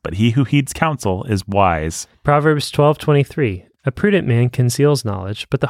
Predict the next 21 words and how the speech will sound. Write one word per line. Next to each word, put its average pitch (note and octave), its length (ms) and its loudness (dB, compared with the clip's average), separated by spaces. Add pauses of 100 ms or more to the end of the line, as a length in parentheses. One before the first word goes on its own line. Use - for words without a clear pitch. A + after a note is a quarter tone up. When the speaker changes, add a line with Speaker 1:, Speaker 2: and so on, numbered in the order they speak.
Speaker 2:
heart G3 200 2
of D3 100 -2
fools G#3 460 -4
proclaims F#3 520 0
foolishness." D#3 840 -4
Speaker 1:
Proverbs C#3 400 2 (100)
thirteen D3 680 0
sixteen, F#2 720 -2
"Every C#3 380 0
prudent C#3+ 320 2
man B2 380 4
acts B2 320 -2
with A#2 160 -6
knowledge, A2 500 0 (140)
but - 100 -6
a - 40 -2
fool A#2+ 500 2
lays A2 240 2
open G#2+ 340 2
his G#2 160 0
folly." F2+ 460 0